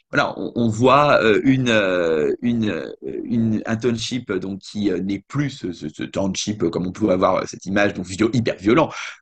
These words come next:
euh, lié aussi à Mandela, hein, qui vivait, euh, à Vilakazi Street, donc, euh, à, en plein, en plein Soweto.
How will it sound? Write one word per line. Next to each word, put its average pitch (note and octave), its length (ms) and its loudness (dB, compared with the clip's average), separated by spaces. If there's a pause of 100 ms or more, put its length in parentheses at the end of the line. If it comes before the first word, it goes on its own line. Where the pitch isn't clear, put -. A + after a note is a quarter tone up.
(120)
euh, G2+ 220 2
lié A#2+ 280 6
aussi A#2 320 2
à G#2 200 4
Mandela, C#3+ 320 0
hein, G2+ 120 0
qui - 180 -16
vivait, G2 420 -2
euh, E2 340 -4
à - 80 -8
Vilakazi F2 460 -6
Street, D3 340 2 (140)
donc, F#2 260 -4
euh, B1 240 0
à, - 180 -6
en F#2 60 -4
plein, - 240 -2
en - 160 -4
plein G#2 200 -2
Soweto. G#2+ 520 2